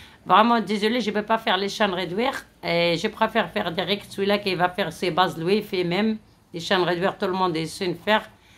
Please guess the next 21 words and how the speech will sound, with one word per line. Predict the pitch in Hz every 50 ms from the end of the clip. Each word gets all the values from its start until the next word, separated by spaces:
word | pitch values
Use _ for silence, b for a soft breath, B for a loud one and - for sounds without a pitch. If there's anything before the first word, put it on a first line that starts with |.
| b b b b b b b
Il | -
peut | 202
prendre | 196 - - 226 226 220 185
la | 214 220 214
base | 202 226 240 233 233 -
qu'il | - 214 214 214
veut, | 196 220 254
il | 262 -
fait | - 240 233
son | - - 202 214
base. | 196 156 147 139 131 127 156
Et | 160
je | 156 165
peux | 170 175 170
pas | - 220
donner | 196 185 202 214 226 262 277
ma | 254 240 226 214 202
base, | 202 202 240 262 262 226 170 180
euh, | 180 156 147 143 131 127 - - -
sur | - - - 226 202
YouTube. | 202 202 196 190 196 - 131